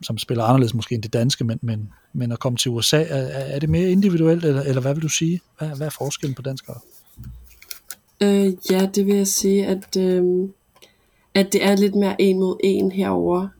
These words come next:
Speaker 2: øh, hvor at vi i Europa er lidt bedre til at flytte bolden, øh,
Speaker 1: Mm.
Speaker 2: sammen, vil jeg sige. Øh, men også det her med, at, øhm, jeg synes aldrig, man møder nogle halvdårlige hold,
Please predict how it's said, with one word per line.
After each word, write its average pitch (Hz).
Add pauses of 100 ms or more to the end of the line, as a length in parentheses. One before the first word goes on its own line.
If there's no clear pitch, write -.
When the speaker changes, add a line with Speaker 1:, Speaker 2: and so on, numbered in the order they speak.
Speaker 2:
øh, 185
hvor 175
at 180
vi 180 (560)
i 180
Europa 175
er 180
lidt 170
bedre 180
til 185
at - (120)
flytte 175
bolden, 165 (260)
øh, 170
Speaker 1:
Mm. 127
Speaker 2:
sammen, 156
vil 165
jeg 165
sige. 170 (720)
Øh, 180
men 185
også 180
det 190
her 190
med, 175
at, 233 (1300)
øhm, 180 (540)
jeg 220
synes 220
aldrig, 196
man 196
møder 190
nogle 185
halvdårlige 180
hold, 185